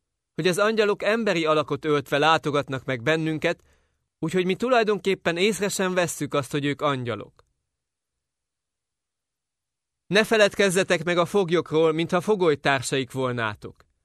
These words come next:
A gyötrődőkről, mint akik magatok is testben vagytok.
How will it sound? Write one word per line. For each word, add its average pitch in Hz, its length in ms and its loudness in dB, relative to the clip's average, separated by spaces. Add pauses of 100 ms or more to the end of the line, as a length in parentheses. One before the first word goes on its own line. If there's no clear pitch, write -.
(160)
A 175 100 2
gyötrődőkről, 170 1080 2 (100)
mint 190 220 -2
akik 202 220 -2
magatok 220 480 0
is 180 180 -4
testben 135 520 0
vagytok. - 540 -10